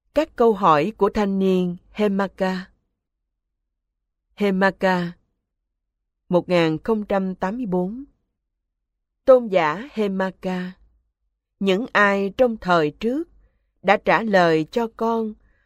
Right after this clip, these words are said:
về lời dạy Cù Đàm, trước đã như thế nào, sau sẽ là như vậy. Tất cả đều truyền thống, tất cả tăng suy tư.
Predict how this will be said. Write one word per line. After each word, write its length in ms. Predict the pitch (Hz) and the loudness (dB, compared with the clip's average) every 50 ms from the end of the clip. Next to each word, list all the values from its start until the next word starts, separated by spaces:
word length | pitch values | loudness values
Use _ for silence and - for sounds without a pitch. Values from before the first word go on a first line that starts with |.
| _ _ - | _ _ 0
về 400 | 175 185 175 170 165 160 160 151 - | 2 4 4 6 6 4 2 2 0
lời 280 | 175 180 175 170 160 147 | 0 2 2 2 2 0
dạy 360 | 135 - 165 156 147 151 156 - - | 0 0 0 0 0 -2 -4 -6 -6
Cù 220 | - 180 170 160 | -4 -2 -2 -2
Đàm, 440 | 151 151 170 165 160 156 156 156 151 - _ _ _ _ _ _ _ _ _ _ _ - | -2 -2 -2 -2 -2 -2 -6 -8 -12 -16 _ _ _ _ _ _ _ _ _ _ _ -4
trước 380 | 196 214 240 277 339 - _ | -2 0 0 0 -4 -6 _
đã 180 | - 175 165 156 | 0 2 2 2
như 240 | 185 196 190 180 175 | 2 0 0 0 0
thế 260 | - 196 202 220 277 | 0 -2 -2 -2 -4
nào, 520 | 339 240 190 180 170 165 156 156 151 151 - _ _ _ _ _ _ _ | -4 -4 -2 0 0 0 0 -2 -4 -6 -10 _ _ _ _ _ _ _
sau 560 | - - - 226 220 220 220 220 214 214 220 _ | -18 -10 -6 -4 -4 -2 -4 -4 -6 -8 -10 _
sẽ 200 | - - 196 202 | -6 -4 -2 0
là 240 | 214 202 185 170 170 | 2 2 2 2 2
như 320 | 170 185 214 233 240 226 | 0 -2 -4 -4 -4 -6
vậy. 460 | 220 - 180 170 156 147 151 151 151 - _ _ _ _ _ _ _ _ _ _ _ _ - | -6 -6 -4 -4 -4 -4 -4 -6 -10 -12 _ _ _ _ _ _ _ _ _ _ _ _ -8
Tất 180 | 320 330 - | -8 -6 -2
cả 260 | - 175 151 180 247 - - | 0 0 0 0 -2 -4 0
đều 380 | 175 175 165 160 156 151 151 - - | 2 4 4 4 2 -2 -4 -6 -4
truyền 260 | 175 175 165 147 143 | -2 0 0 -2 -4
thống, 400 | - - 185 190 214 247 311 339 - _ _ _ _ _ _ _ _ _ | -6 -8 -8 -8 -8 -10 -12 -14 -18 _ _ _ _ _ _ _ _ _
tất 140 | - 285 285 _ | 2 2 2 _
cả 260 | - 185 160 143 185 - _ _ | 0 2 2 2 0 -2 _ _
tăng 380 | - 196 196 196 190 190 185 180 | -6 -4 -4 -4 -6 -8 -10 -12
suy 320 | - - - 190 185 180 175 - - | -12 -6 -4 -2 -2 -2 -4 -6 -6
tư. 300 | 190 190 190 196 196 | -4 -4 -4 -4 -6